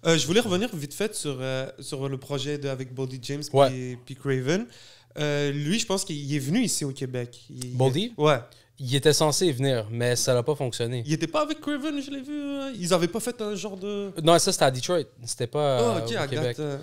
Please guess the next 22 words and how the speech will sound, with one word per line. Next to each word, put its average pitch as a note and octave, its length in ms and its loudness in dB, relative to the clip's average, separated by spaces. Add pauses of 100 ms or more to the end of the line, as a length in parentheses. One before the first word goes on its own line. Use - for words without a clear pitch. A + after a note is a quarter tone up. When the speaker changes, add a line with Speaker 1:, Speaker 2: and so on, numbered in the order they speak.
(120)
Speaker 1:
ok, C#3 140 -6
Speaker 2:
Ouais, D#3 180 10
il C#3 40 6
Speaker 1:
ok. B2+ 60 2
Speaker 2:
était C3+ 80 0
censé C#3 300 2
faire C3 160 2
un A#2 100 0
show, D#3+ 380 0
mais B2 200 0
il A2+ 60 -2
y A#2 40 0
a A#2+ 40 0
eu C3 60 -2
des A#2+ 100 -4
complications, A#2 880 -4
euh, G#2+ 120 -4
à G#2+ 40 -4
l'aéroport, G#2+ 520 -4
tu - 60 -14
sais, A2 60 -12
déjà. A2+ 320 -8